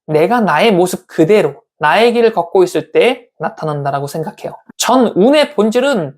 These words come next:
결국 타이밍이라고 생각합니다. 내가 나의 방향대로 길을 걷고 있어요. 그런데 운이 좋지 못한 때는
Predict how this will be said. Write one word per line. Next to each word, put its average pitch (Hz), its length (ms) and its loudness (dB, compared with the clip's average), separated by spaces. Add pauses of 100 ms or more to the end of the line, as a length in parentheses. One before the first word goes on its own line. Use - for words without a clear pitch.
(180)
결국 196 540 -2
타이밍이라고 302 760 -2
생각합니다. 165 680 -6 (260)
내가 220 320 2
나의 214 380 0
방향대로 233 560 -2
길을 226 260 2
걷고 175 240 -2
있어요. 143 420 -6 (140)
그런데 208 600 0 (200)
운이 277 280 2
좋지 - 300 -4
못한 160 420 -2
때는 175 380 -2